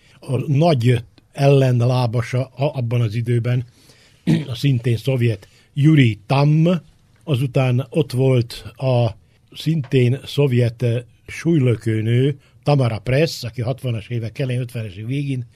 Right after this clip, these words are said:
volt jó. Ha áttérünk a teniszre, akkor ott Manuel Santana, spanyol, nemrég halt meg, ő volt, ő a legnagyobb név. Sportlövésben a kétezer-négyes olimpiai bajnok, koronglövő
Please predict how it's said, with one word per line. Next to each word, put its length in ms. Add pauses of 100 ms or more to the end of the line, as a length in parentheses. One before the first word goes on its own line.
(300)
volt 300
jó. 400 (460)
Ha 220
áttérünk 580
a 60
teniszre, 460
akkor 200
ott 100
Manuel 400
Santana, 640
spanyol, 720
nemrég 400
halt 380
meg, 340 (840)
ő 180
volt, 260
ő 80
a 40
legnagyobb 520
név. 320 (800)
Sportlövésben 840
a 380 (440)
kétezer-négyes 880
olimpiai 480
bajnok, 540
koronglövő 800